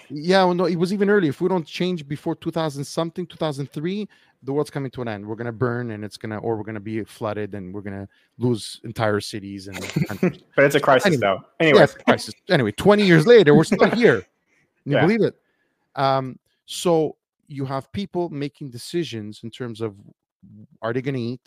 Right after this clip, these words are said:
Speaker 1: Are they gonna make their mortgage payment? Uh, rents are out of this world, especially the major cities in Canada. Montreal has seen an
Speaker 2: Mm-hmm.
Speaker 1: increase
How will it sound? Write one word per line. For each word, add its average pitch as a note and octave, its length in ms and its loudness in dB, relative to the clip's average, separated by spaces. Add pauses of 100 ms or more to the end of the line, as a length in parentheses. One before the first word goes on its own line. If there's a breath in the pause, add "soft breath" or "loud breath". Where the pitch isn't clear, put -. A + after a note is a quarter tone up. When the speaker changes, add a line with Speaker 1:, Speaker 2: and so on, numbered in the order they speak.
(120)
Speaker 1:
Are A2 80 -12
they G#2 80 -8
gonna G#2+ 180 -10
make A#2 200 -10
their B2+ 120 -6
mortgage A2+ 420 -10
payment? A2+ 440 -12 (760)
Uh, G#2 320 -2
rents B2+ 720 -6 (240)
are G2+ 340 -2 (280)
out B2+ 180 0
of A#2 120 -2
this A#2 200 -6
world, G#2 240 -8
especially A2+ 420 -8
the G#2+ 80 -8
major A2 300 -6
cities G#2 400 -10
in G2+ 80 -10
Canada. G2+ 480 -8
Montreal A2+ 480 -4
has G#2 120 -6
seen A2+ 200 -10
an G#2+ 60 -8
Speaker 2:
Mm-hmm. G#2 80 -6
Speaker 1:
increase - 580 -12